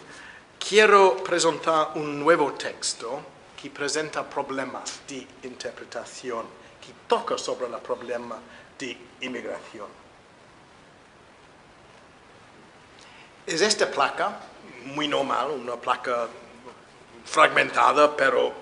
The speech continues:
<clears throat> se reúne bien en, en, en cuatro, en cuatro fragmentos. Y tenemos un texto absolutamente cierto, no hay problemas de lectura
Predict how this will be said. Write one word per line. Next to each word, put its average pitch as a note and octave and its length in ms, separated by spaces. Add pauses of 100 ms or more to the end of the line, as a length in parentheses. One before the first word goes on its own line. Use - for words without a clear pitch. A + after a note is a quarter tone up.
<clears throat> C#3+ 260
se D3 200
reúne C#3 600 (840)
bien C#3 380
en, A#2+ 280
en, A2+ 240 (340)
en B2 100
cuatro, A#2 600 (180)
en A#2 80
cuatro B2 340
fragmentos. A#2+ 840 (480)
Y E3+ 140
tenemos E3+ 500
un C#3+ 120
texto C3+ 760
absolutamente B2 720
cierto, C#3 560
no A#2+ 220
hay A2+ 80
problemas A2+ 600
de A2+ 80
lectura B2 580